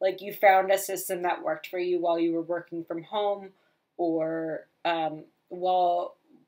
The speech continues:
while things were, I,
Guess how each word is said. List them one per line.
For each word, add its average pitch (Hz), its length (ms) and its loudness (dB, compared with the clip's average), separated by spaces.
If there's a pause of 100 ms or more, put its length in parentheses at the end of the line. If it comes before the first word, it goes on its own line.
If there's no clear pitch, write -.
(120)
while 180 220 6
things 185 540 -2
were, 165 840 0 (2250)
I, 220 320 0